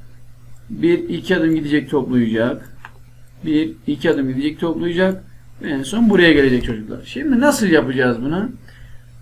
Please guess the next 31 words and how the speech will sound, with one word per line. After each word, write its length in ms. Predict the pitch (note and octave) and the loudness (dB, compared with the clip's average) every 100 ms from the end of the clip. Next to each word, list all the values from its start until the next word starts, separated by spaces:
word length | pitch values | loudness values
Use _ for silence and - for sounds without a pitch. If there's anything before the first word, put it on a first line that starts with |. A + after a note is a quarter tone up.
| - | 2
Bir, 140 | C#4+ | 4
iki, 280 | B3+ - C4+ | 4 0 4
üç. 460 | C#4+ C4 - - - | 6 6 2 -10 4
Üç 260 | D#4+ D#4+ - | 6 6 4
defa 400 | D#3+ F3+ C4 - | 4 4 2 0
okeyiz, 500 | B3+ - G3+ C3+ - | 0 4 4 4 2
tamam 320 | F3+ C4+ G3+ | 2 4 4
mı 160 | B2+ A#2 | 2 -2
bunda? 400 | B2 A#2+ - - | -4 -4 -6 -6
Bunda 240 | G#3 F3 | -4 2
o-, 380 | F#3+ F3 - A3 | 2 2 0 0
okeyiz. 340 | G#3+ A#3+ F3 | 4 4 2
Üç, 180 | C3 B2+ - - | 0 -8 -12 -12
e, 60 | B2 A2 G#2 - - | -8 -8 -8 -10 -8
üç 180 | F#3+ E3+ | -2 0
adımda 500 | A#2+ A#2 G#2+ C#3+ D#3+ - - | 0 0 -2 -4 -6 -8 -6
okeyiz. 500 | E3 D#3 F#2 - - - - - - _ - _ - - - - - _ - - | -2 0 -2 -4 -18 -20 -20 -20 -20 _ -20 _ -20 -16 -14 -16 -20 _ -20 -14
Şimdi 240 | - D4+ | -8 -8
üçe 360 | - C#4+ - D#4+ | 0 0 2 4
kadar 240 | A3+ A3+ | 6 6
okeyiz 540 | A3 G#3 - A#3+ G#3+ - | 6 2 6 8 8 2
çocuklar. 560 | D3+ B2 C3 C#3+ G3+ D#4+ - - | -2 -2 0 0 0 -8 -16 -8
Yalnız 460 | F3+ C#4+ E4+ B3 G3 | -4 -2 -2 -2 -2
bu 80 | |
karakterimiz 840 | - A#3 A#3 A#3 B3+ B3+ B3+ F#3 D#3 | 0 2 2 2 0 2 2 0 4
bir 240 | C4 B3+ | 4 6
değil 260 | D4+ E4 F#3+ | 4 4 2
de 180 | - - | 2 -2
iki 240 | - A#3 | -2 0
adım 240 | A3+ E3 | 2 0
gidecek. 340 | C3 A#2 A2 | -2 -4 -6